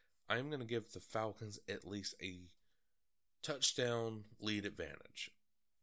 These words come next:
So I would say probably twenty-eight to twenty-one, Falcons win. Improve the score to two and three.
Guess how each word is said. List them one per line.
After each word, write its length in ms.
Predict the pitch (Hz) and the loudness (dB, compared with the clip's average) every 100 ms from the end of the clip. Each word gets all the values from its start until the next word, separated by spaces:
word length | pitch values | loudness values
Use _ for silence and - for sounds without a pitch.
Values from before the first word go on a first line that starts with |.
| _ _ _ _ _ _ _ _ _ _ _ _ - | _ _ _ _ _ _ _ _ _ _ _ _ -2
So 160 | - | 0
I 120 | 165 | 0
would 140 | 180 165 | 2 2
say 160 | 139 | 4
probably 400 | 123 127 127 120 | 2 2 4 2
twenty-eight 1400 | 107 - - 135 151 175 - 139 139 131 127 - - - - - - | 0 -2 -2 -2 0 0 -2 0 0 0 -8 -4 -2 -2 -8 -14 -6
to 100 | 107 | -4
twenty-one, 880 | - - 120 104 95 98 98 98 95 _ _ _ _ _ - | -4 -4 -2 -2 0 2 2 0 -6 _ _ _ _ _ 0
Falcons 400 | 110 107 110 95 | 0 0 -4 -2
win. 380 | 107 107 104 104 _ _ - | 0 0 0 -6 _ _ -8
Improve 360 | 127 170 175 165 | -2 4 4 4
the 40 | |
score 320 | - 156 147 | 0 2 0
to 180 | 139 - | 0 -4
two 300 | - 147 135 | 0 0 2
and 100 | 117 | 0
three. 500 | 131 123 135 127 | 0 2 2 0